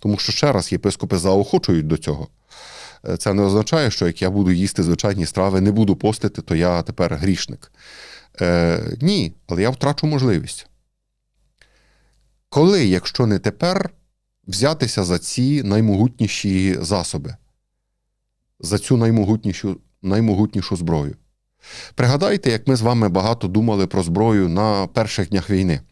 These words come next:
Е, я сьогодні побачив, як мені Facebook показав, про що я писав,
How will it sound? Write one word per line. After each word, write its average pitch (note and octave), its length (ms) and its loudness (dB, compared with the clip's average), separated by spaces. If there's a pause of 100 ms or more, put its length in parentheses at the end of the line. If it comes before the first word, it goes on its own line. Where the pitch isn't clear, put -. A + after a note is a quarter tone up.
(1600)
Е, E2+ 360 0
я F#2+ 140 2
сьогодні G2+ 400 0
побачив, F#2 460 0
як E2 160 -2
мені F#2 180 2
Facebook F2+ 300 -4
показав, F2 460 -2
про - 120 -8
що - 180 -2
я E2 100 0
писав, E2 440 -4